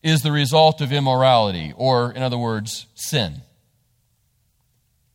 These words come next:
And as we realize that and we recognize that, wisdom takes us further. And wisdom is in realizing our life could end tomorrow. And realizing our life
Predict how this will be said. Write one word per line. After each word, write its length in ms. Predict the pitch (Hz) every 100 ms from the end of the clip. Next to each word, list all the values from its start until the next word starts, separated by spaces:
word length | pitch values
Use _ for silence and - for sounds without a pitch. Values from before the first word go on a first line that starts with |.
| _ _ _ _ _ _ _ _ _ _ _ _ _ _ _
And 120 | 131
as 140 | 143 139
we 120 | 143
realize 600 | 135 165 175 156 147 113
that 380 | 147 165 131 107
and 80 | 127
we 60 |
recognize 560 | 131 147 147 135 127 110
that, 300 | 147 143 -
wisdom 440 | 147 160 - 131
takes 320 | 127 147 131
us 120 | 117 -
further. 540 | 151 160 123 104 107 - _ _ _ _ _ _ _ _ _ _ _ _ _ -
And 180 | 127 131
wisdom 420 | 165 151 151 139
is 180 | 135 127
in 160 | 135
realizing 840 | 131 151 156 143 131 123 123 120 120
our 240 | 127 131
life 440 | 131 143 156 147 -
could 180 | - 175
end 240 | 175 190 170
tomorrow. 600 | 170 175 165 87 82 92 _ _ _ _ _ _ _ _ _
And 160 | 143 143
realizing 580 | 196 254 208 180 156 165
our 160 | 170
life 280 | 165 180 185